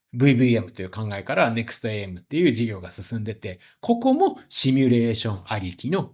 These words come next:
車作りっていう方向性になってる。バーチャル空間の中で走らせて、自動運転賢くして車作ろうぜっていう新しい方向になってる。で、日本ね。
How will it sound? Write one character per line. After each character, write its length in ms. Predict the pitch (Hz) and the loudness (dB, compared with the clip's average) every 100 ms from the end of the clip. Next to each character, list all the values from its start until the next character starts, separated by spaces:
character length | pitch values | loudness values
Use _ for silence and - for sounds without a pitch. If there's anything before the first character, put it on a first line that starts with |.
| - | -8
車 440 | 117 110 95 92 | -4 -2 -4 -10
作 280 | 101 - 90 | -12 -12 -12
り 220 | 98 - | -12 -14
っ 40 | _ | _
て 100 | - | -20
い 20 | |
う 20 | |
方 200 | 101 113 | -12 -12
向 180 | 92 95 | -10 -14
性 220 | - 104 | -12 -10
に 260 | 156 117 - | -8 -10 -12
な 100 | 98 | -16
っ 40 | - - | -16 -16
て 80 | - | -20
る。 40 | _ _ _ - - - | _ _ _ -20 -20 -12
バ 220 | 104 123 120 | 0 2 2
ー 20 | |
チ 100 | 127 | 0
ャ 40 | |
ル 80 | 117 | -2
空 220 | - 123 | -2 -4
間 180 | 117 104 | -4 -8
の 80 | 104 | -8
中 240 | 104 98 | -10 -8
で 180 | 117 123 - - | -8 -8 -12 -16
走 380 | - 107 - 135 | -8 -4 0 2
ら 140 | 120 | 2
せ 180 | 110 104 | 0 -6
て、 280 | - 180 180 - _ _ | -6 -6 -8 -16 _ _
自 140 | 127 120 | -4 -2
動 160 | 120 | -2
運 120 | 113 107 | -4 -6
転 180 | 101 | -8
賢 380 | 92 - 101 - | -10 -6 -6 -6
く 60 | 107 | -4
し 140 | - | -4
て 240 | - 170 107 | -2 -2 -2
車 320 | - 110 95 | -6 -8 -8
作 180 | - - | -10 -6
ろ 120 | 117 | -4
う 100 | 95 | -4
ぜ 140 | 92 160 | -4 -4
っ 20 | |
て 160 | 160 95 | -4 -10
い 40 | |
う 20 | |
新 300 | 87 - 117 | -8 -6 -4
し 100 | - | -4
い 40 | 110 | -8
方 260 | - 95 | -10 -14
向 200 | 92 117 | -12 -8
に 200 | 139 - - | -8 -8 -12
な 140 | 90 | -14
っ 160 | - _ | -14 _
て 100 | - | -20
る。 120 | _ _ _ _ _ _ - | _ _ _ _ _ _ -6
で、 280 | 160 - _ - | -6 -6 _ 0
日 160 | 127 | 2
本 240 | 110 117 120 | 2 0 -6
ね。 240 | 202 - | -10 -10